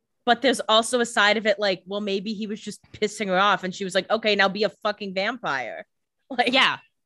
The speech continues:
Speaker 2: that she was like, "Oh, then I'm gonna make you a vampire." Worst case scenario, he's a vampire and he hates it, and she gets some blood from him. Best case scenario,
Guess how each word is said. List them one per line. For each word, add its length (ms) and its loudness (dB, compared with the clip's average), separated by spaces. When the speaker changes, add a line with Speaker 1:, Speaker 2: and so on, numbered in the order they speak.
Speaker 2:
that 160 2
she 80 2
was 80 0
like, 140 2
"Oh, 260 6
then 180 4
I'm 160 4
gonna 120 2
make 200 0
you 80 2
a 40 -4
vampire." 560 -2
Worst 220 -2
case 120 0
scenario, 360 2
he's 180 -2
a 20 -6
vampire 340 2
and 100 0
he 100 -2
hates 160 -2
it, 140 -2
and 140 -4
she 60 -6
gets 160 2
some 100 -4
blood 200 2
from 100 -4
him. 140 -4
Best 220 0
case 160 0
scenario, 360 4